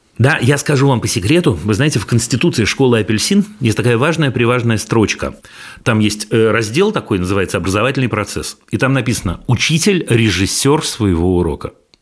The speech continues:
Да? Как в театре. Да? Я прихожу в театр, я попадаю в определённые рамки. Да? Я не могу, так сказать, в ботинках начать прыгать на, на стуле или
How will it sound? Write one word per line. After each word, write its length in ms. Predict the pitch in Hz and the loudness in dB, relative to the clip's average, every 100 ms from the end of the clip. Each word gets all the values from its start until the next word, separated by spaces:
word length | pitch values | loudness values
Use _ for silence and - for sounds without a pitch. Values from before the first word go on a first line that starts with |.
| _ _ _ _ _ _ | _ _ _ _ _ _
Да? 260 | 104 160 190 - - - | -2 0 -2 -12 -14 -6
Как 140 | - | -6
в 60 | - | -2
театре. 360 | - 123 - - _ - | -2 -2 -6 -12 _ -2
Да? 240 | 160 208 - - | -2 -2 -8 -4
Я 100 | 156 | -2
прихожу 360 | 151 165 151 | 0 0 0
в 40 | 160 | -2
театр, 300 | 214 220 160 | -2 0 0
я 140 | 131 | -2
попадаю 460 | 139 131 135 196 220 | -4 -4 -2 0 0
в 20 | |
определённые 460 | 127 117 160 165 143 | -2 -2 -2 0 0
рамки. 440 | 127 101 - 62 _ | -2 -4 -8 -20 _
Да? 100 | - | -6
Я 100 | 180 | -2
не 120 | 139 139 | -2 -2
могу, 600 | 131 131 160 135 104 101 | -2 0 2 2 0 0
так 100 | 92 | -2
сказать, 280 | - 90 - | -4 -6 -4
в 200 | 98 85 | -4 -2
ботинках 400 | 101 - 151 - | -4 -2 -6 -4
начать 280 | 101 - - | -4 -4 -6
прыгать 460 | - 110 98 - - | -4 -4 -4 -6 -8
на, 200 | 82 80 | -6 -4
на 140 | 90 | -2
стуле 420 | 95 - 107 76 73 | -4 0 0 0 -2
или 220 | 78 | -2